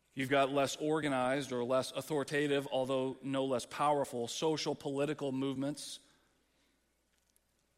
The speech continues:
The church has seen its fair share of living under dictators and tyrants and dominating leaders. But there's also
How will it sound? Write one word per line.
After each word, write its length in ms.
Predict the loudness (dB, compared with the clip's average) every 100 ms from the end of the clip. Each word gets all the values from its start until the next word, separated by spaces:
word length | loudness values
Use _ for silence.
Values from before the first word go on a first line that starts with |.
| _ _ _ _ _ _ _ _ _ _ _ _ _ _ _ _ _
The 80 | -8
church 320 | -2 0 2
has 220 | 2 0
seen 180 | 0 0
its 160 | -2 -2
fair 240 | 0 0
share 500 | 0 -2 0 0 0
of 520 | 2 2 2 0 -6 -18 -20 _
living 360 | -4 0 2 2
under 240 | 0 0
dictators 680 | -2 -4 -2 0 0 0 -2
and 140 | -4
tyrants 680 | -4 0 0 0 -2 -6 -12 -16 _ _ _ _ _ -10
and 200 | -6 0
dominating 680 | 2 2 0 0 -2 -2 -2
leaders. 640 | -2 -2 -4 -6 -10 -12 -16 _ _ _ _ _ _ _ _ _ _ _ _ _ _ _ _ _ -6
But 120 | 0
there's 160 | 2 6
also 640 | 6 6 2 2 2 0